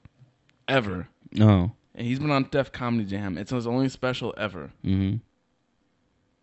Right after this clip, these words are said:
Speaker 1: And it's not good.
Speaker 2: I saw it. I tried to watch it.
Speaker 1: Oh, it's, it's not great.
Speaker 2: Yeah.
Speaker 1: 'Cause hanging out with Aaron, I become a comedy snob.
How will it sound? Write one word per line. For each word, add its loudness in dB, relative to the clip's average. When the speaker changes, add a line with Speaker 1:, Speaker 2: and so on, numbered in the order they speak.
Speaker 1:
And 4
it's -10
not -4
good. -10
Speaker 2:
I 10
saw 8
it. 6
I 6
tried 4
to 2
watch 0
it. -2
Speaker 1:
Oh, 4
it's, -4
it's -12
not -2
great. 0
Speaker 2:
Yeah. 4
Speaker 1:
'Cause 2
hanging 2
out 4
with 2
Aaron, 4
I 2
become -2
a -4
comedy -4
snob. -8